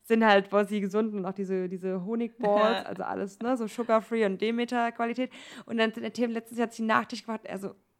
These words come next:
Speaker 1: „Hm?“ Ich so, „Ja, das sind die gesunden.“
Speaker 2: <laughs>
Speaker 1: Also, wir verkaufen die so ein bisschen. Nee, und, und dann denk ich so, klar, ne, kann er das mal essen und alles und er macht sich auch gerade selbst Frühstück und ist auch mega sweet.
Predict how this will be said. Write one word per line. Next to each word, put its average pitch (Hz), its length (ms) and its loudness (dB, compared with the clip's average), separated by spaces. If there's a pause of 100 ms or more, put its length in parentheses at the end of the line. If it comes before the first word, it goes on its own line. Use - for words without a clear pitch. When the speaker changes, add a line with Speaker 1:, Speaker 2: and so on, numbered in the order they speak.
(200)
Speaker 1:
„Hm?“ 233 420 -6 (160)
Ich 202 200 -8
so, - 80 -14
„Ja, - 240 -16 (120)
das - 180 -20
sind 339 220 -10
die 381 160 -8
gesunden.“ 277 1120 4 (200)
Speaker 2:
<laughs> 254 200 -12
Speaker 1:
Also, 220 500 4 (220)
wir 220 100 -6
verkaufen 226 400 6
die 240 80 0
so 233 80 -4
ein 233 80 -4
bisschen. 240 220 -8 (220)
Nee, 240 120 0
und, 254 140 -2 (400)
und 240 100 -4
dann 247 120 2
denk 269 160 -2
ich 240 80 -10
so, 269 100 -6 (380)
klar, 247 320 4
ne, 247 360 4 (440)
kann 226 160 -6
er 214 80 2
das 208 120 -2
mal 196 120 -6
essen 269 280 -2
und 233 100 -8
alles 233 280 -6
und 208 100 -8
er 185 80 -8
macht 208 220 -8
sich - 100 -12
auch - 80 -16
gerade 190 220 -6
selbst 208 340 0
Frühstück 226 340 2
und 175 40 0
ist 190 140 -2
auch 202 120 -2
mega 214 300 2
sweet. 262 440 -2